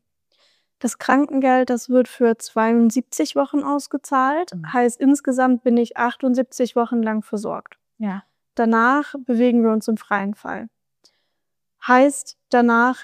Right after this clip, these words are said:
Speaker 1: habe ich entweder einen Anspruch auf die Erwerbsminderungsrente, wobei, Achtung, die Prüfung dauert oft deutlich länger wie diese achtundsiebzig Wochen.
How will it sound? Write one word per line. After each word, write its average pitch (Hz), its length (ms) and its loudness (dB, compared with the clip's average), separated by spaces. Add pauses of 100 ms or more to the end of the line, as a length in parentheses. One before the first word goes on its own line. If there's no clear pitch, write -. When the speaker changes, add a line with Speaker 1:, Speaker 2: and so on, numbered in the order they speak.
Speaker 1:
habe 247 240 0
ich - 220 -4
entweder 240 800 4
einen 233 180 -2
Anspruch 240 380 -4
auf - 180 -4
die - 100 -10
Erwerbsminderungsrente, 269 1400 0
wobei, 214 380 -2
Achtung, 226 520 -4
die 226 120 -10
Prüfung 262 640 -2
dauert 233 340 -4
oft - 200 -12
deutlich 220 320 -8
länger 226 300 -4
wie 220 40 -2
diese 214 300 -6
achtundsiebzig 226 680 -6
Wochen. 285 320 -2